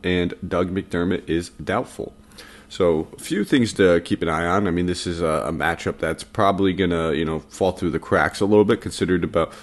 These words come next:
uh, considering what else we have on the slate. But I'll start off with the Celtics. Uh, you know, get off at the top. Uh, Kemba Walker, seventy-two hundred on D K.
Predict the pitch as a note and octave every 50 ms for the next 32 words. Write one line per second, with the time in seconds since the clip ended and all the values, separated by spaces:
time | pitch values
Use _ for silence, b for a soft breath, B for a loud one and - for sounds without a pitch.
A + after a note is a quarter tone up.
0 | B B B B E2 E2 E2 D#2+ - F#2 - - F2+ F2+ E2+ F2 F2 E2+ E2+ E2
1 | - F2 D#2+ D#2 D#2+ D#2 D#2 D2+ C2 C2 - - F#2+ F2 D#2+ - E2 D2+ - B
2 | B B B B B G#2+ - - C3+ C3+ C#3 C3+ A#2+ - A2+ - - - - -
3 | G2 G2 F#2+ - G2 F#2 - - - - - - D2+ D#2 D#2+ D#2 D#2 E2+ F2+ F2+
4 | D#2+ E2 E2 D2 - - A2 G#2 G2+ G2 - G#2+ F2+ - F2+ - - G2 G2 G2
5 | G#2 - - - B B B B B B B B D#2 D#2 D#2+ D#2+ - - - B2+
6 | B2 A#2 A2+ G2 E2 E2+ F2+ E2+ - - D#2 C#2+ - - - - A2+ G#2+ G2+ A2
7 | G#2+ A2 G#2+ - - - A2+ G#2 F#2+ F#2 A2 A2+ A2 G#2 G#2+ G#2 F#2 - - D#2
8 | D#2+ D#2+ D#2+ - - F#2 F2+ F2+ D#2+ - - - B2 C3 C#3 C#3+